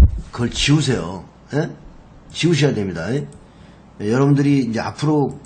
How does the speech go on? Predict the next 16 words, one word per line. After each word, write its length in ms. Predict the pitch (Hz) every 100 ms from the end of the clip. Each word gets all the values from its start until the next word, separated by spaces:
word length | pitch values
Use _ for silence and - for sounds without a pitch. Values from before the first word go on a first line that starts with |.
| -
가야 240 | - 113
되는 240 | 135 127 113
거는, 400 | 98 110 101 - - - - - - - - - - -
예, 380 | 87 87 85 82 - - - - - - - -
좀 260 | 113 107 - - - -
방법을 420 | - 170 190 190
바꿔야 360 | 107 - 123 95
돼요. 220 | 90 73 - -
<clears throat> 1300 | 127 101 - - - - - - - - - - - 117
예, 60 |
그 140 | 113 127
다음에, 440 | 147 156 156 147 - - - - - -
어메, 220 | - 123 95
시간이 340 | - 139 120
많이 240 | 87 87
됐네. 380 | 80 80 120 139